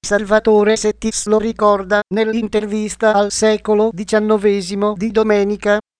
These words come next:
"Trentamila associazioni cittadine oggi rappresentano cinque, sei milioni di persone.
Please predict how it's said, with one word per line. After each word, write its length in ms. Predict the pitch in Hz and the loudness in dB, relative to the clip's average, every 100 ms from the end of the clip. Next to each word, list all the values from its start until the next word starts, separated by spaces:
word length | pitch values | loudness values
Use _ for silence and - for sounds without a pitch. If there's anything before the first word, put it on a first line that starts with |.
| - | -6
"Trentamila 760 | 208 214 202 208 214 208 208 | -4 -2 -2 -2 -4 -2 -2
associazioni 920 | 214 202 220 214 214 - 220 202 208 226 | 0 -2 -2 0 -2 0 2 2 0 -2
cittadine 800 | 233 226 208 196 214 202 208 214 208 | -4 -2 -2 -2 -6 -2 -2 -2 0
oggi 360 | 214 190 220 226 | -2 -2 -6 -4
rappresentano 1040 | 202 214 220 220 185 214 208 220 208 220 | -2 -2 0 0 2 2 2 0 0 -2
cinque, 540 | - 220 208 202 208 | -4 -6 -6 -4 -4
sei 300 | 220 214 214 | 0 2 2
milioni 640 | 220 220 220 214 208 202 214 | 0 -4 0 0 2 -2 -4
di 160 | 196 | -4
persone. 600 | 226 208 202 220 208 202 | -2 -4 -2 0 0 0